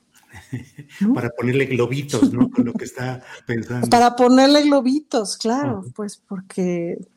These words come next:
Speaker 1: pues, deben ser tres millones de cosas, ¿no? Entre,
Speaker 2: Claro.
Speaker 1: entre qué sé yo qué está pensando de cómo se vistió Lila Downs o de lo que está cantando y el futuro y la importancia del momento histórico y la importancia de decir,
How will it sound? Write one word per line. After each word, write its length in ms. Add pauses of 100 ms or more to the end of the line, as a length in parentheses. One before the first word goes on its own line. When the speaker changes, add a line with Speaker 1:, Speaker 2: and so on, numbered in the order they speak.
(560)
Speaker 1:
pues, 260
deben 220
ser 180
tres 200
millones 380
de 100
cosas, 360
¿no? 220
Entre, 560
Speaker 2:
Claro. 220 (380)
Speaker 1:
entre 280
qué 120
sé 160
yo 160
qué 60
está 260
pensando 480
de 100
cómo 220
se 120
vistió 380
Lila 280
Downs 280
o 40
de 100
lo 140
que 80
está 240
cantando 680 (440)
y 180
el 120
futuro 1040
y 120
la 160
importancia 760
del 120
momento 340
histórico 800
y 80
la 160
importancia 720
de 100
decir, 460